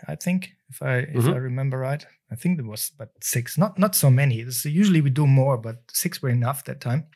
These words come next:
Speaker 1: And that took us one week altogether, and then implementing it, changing the, the advertising campaigns, uh,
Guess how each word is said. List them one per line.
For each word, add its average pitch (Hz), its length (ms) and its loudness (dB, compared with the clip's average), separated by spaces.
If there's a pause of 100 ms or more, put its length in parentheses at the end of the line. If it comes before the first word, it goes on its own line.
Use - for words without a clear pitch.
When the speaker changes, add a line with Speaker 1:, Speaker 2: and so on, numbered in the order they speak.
(1700)
Speaker 1:
And 147 640 4 (260)
that 175 400 2
took 175 200 6
us 156 360 2 (160)
one 147 300 6
week 165 280 6
altogether, 151 840 2 (600)
and 143 320 6
then 147 520 2
implementing 147 600 6
it, 165 360 0
changing 147 580 4
the, 131 240 0
the 127 240 -4
advertising 135 580 2
campaigns, 120 680 0 (880)
uh, 113 320 -4